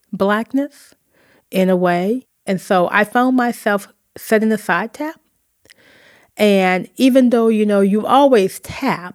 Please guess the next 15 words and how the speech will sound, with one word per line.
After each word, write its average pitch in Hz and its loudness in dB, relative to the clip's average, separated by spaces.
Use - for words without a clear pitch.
because 180 -4
the 202 -2
tap 233 -4
movements 208 0
are 170 2
so 175 2
instinct 180 0
for - -2
us. - -14
When 175 0
we're 175 2
impatient, 180 0
we 160 0
tap. - -10
When, 156 -8